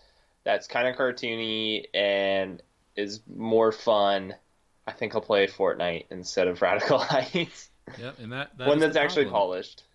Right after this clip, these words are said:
Speaker 2: That is the problem. So, let us know if you are, uh, planning on trying Radical Heights, and if you do, uh, what you think of it. Like I said, you know, this could maybe be a pretty good game or contender, and maybe in a couple of years, if people still like Battle Royale games. But, uh,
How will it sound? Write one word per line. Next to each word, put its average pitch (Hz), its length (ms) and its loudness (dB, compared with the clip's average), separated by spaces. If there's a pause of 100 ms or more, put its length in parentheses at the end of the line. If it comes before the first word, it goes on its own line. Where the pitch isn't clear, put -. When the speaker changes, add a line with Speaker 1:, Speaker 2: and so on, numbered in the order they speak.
(120)
Speaker 2:
That 104 120 -16
is 104 100 -20
the 95 80 -18
problem. 92 400 -14
So, 95 400 -16 (380)
let 247 100 4
us 226 180 4
know 175 320 2
if 135 220 -2
you 135 220 -4
are, 123 400 0 (100)
uh, 113 120 -6
planning 120 280 -4
on 110 80 -4
trying 110 260 -8
Radical 104 300 -6
Heights, 98 280 -8
and 110 60 -8
if - 100 -14
you 104 60 -8
do, 98 420 -6 (360)
uh, 95 320 -6
what 117 200 -2
you 107 60 -8
think 98 240 -8
of 95 100 -10
it. 98 300 -2 (300)
Like 165 120 0
I 175 80 2
said, 151 220 0
you 151 80 -2
know, 151 80 -4
this 147 300 -8
could 208 260 -4
maybe 202 220 -2
be 190 380 -6
a 165 120 -4
pretty 156 280 -8
good 156 180 -8
game 139 200 -2
or 147 60 -8
contender, 131 400 -6
and 135 100 -6
maybe 123 160 -4
in 123 60 -6
a 117 40 -10
couple 120 220 -6
of 113 40 -4
years, 120 280 -4
if 110 60 -18
people 104 200 -12
still 110 240 -8
like 104 220 -6
Battle 101 200 -6
Royale 98 340 -2
games. 98 460 -8
But, 92 240 -12
uh, 90 220 -6